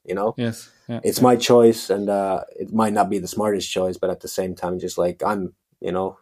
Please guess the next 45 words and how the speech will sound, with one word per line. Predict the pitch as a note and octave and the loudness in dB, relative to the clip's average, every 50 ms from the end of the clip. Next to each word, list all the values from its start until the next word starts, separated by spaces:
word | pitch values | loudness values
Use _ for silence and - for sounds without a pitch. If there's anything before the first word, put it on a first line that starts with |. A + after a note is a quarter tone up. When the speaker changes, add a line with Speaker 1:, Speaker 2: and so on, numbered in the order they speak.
| - - | -6 -2
Speaker 1:
I, | - - | -2 0
I've | - G#2+ G#2 | 0 0 0
been | A2 G2+ | 0 0
riding | G#2 G#2+ A2 G#2+ G#2 G#2 | 2 0 0 0 0 -2
like | G2 F#2+ F2+ | -4 -4 -4
this | G#2 G2+ G2 - | -4 -4 -4 -6
for | - - - G2 F#2 | -6 -2 -2 -2 -2
the | - | -2
past | - - G2 G2 G2 - - - _ _ _ _ _ _ _ _ _ _ - | 0 0 2 2 0 -2 -6 -14 _ _ _ _ _ _ _ _ _ _ -6
twenty-five | - A#2 A2 G#2+ G2+ - G#2 G2+ F#2+ G2 | 0 0 0 0 2 0 0 0 0 0
years, | G#2 G#2 G#2 F#2+ - | 0 0 0 0 -2
and | F#2 F2 F2 | -4 -6 -6
it's | E2+ - | -8 -8
been | - G2 F#2+ F#2+ | -8 -8 -6 -4
working | G2 G2 F#2 - F#2 F#2 | -4 -4 -4 -2 -4 -2
out | F2+ F2 - | -2 -4 -4
fine, | - - G#2 G2 F#2+ F3+ | -2 0 0 0 0 -2
you | F2+ | -4
know, | F2 F2 F2 | -6 -6 -8
so, | - - - | -8 -8 -8
like, | G1+ - - - - | -6 -6 -6 -4 -2
I | F#2 G2 | -2 -2
don't, | G2 G2+ G2 - - _ _ _ _ _ _ - | -2 -4 -4 -6 -10 _ _ _ _ _ _ -4
at | - G#2+ G#2 | -2 -2 0
the | - A#2 | 2 4
moment, | A2+ A2 G#2+ G#2 G2+ G2+ | 4 4 4 2 0 -2
I | G2 | -4
don't | G2 F#2+ | -4 -6
really | F#2+ G2 F#2+ F#2 F2+ | -6 -6 -6 -8 -8
see | - - - G#2 G2+ F#2+ | -8 -8 -6 -4 -2 -2
a | F#2+ F2+ _ _ _ _ - | -4 -6 _ _ _ _ -8
reason | G2+ A2 A2 G2+ F#2 F#2+ F#2 | -4 -2 -2 -2 -4 -6 -8
to | E2+ | -8
change, | - - - F2+ D#2+ C#2 A#1 A1+ - | -6 -6 -6 -6 -6 -8 -10 -12 -12
you | - | -10
know? | D2 D#2 G2 - _ _ _ _ _ _ _ _ - | -8 -8 -8 -10 _ _ _ _ _ _ _ _ -10
Speaker 2:
Okay. | B2 A#2 - - A2 | -10 -10 -6 -4 0
Speaker 1:
It | A2+ | 2
might, | A2 G#2+ A2 G#2+ - - _ _ - - | 2 4 4 2 2 -2 _ _ -8 -2
like, | - A#2 A2+ F#2+ - _ - - - _ _ _ _ | 2 2 2 2 -2 _ -20 -20 -20 _ _ _ _
for | - - C#3 C3 A2+ | -2 2 4 4 4
people | - D#3+ D#3 D3 C#3 A#2+ | 4 2 4 4 4 6
that | A2+ A#2 A2 | 6 4 6
don't | G#2 A#2 A#2 | 6 6 4
snowboard | G#2+ - - A#2 A2 G2+ G2 G2 F#2+ F2+ F2 | 4 2 2 2 2 2 2 0 0 -2 -2